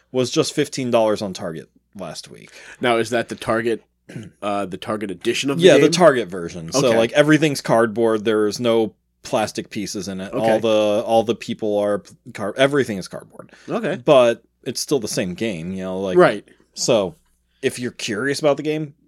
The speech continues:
Speaker 1: get that one. And you get, and then if you wanna get Spirit Island, you have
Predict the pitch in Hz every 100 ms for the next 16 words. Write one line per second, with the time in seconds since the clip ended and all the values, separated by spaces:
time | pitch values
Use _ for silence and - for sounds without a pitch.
0 | 107 123 120 110 92 73 67 _ _ _
1 | _ _ _ _ _ _ _ 113 113 113
2 | 113 127 117 - _ - 135 143 180 165
3 | 165 165 165 160 156 - - 156 147 139
4 | 160 190 - _ _ _ _ _ 127 139
5 | 147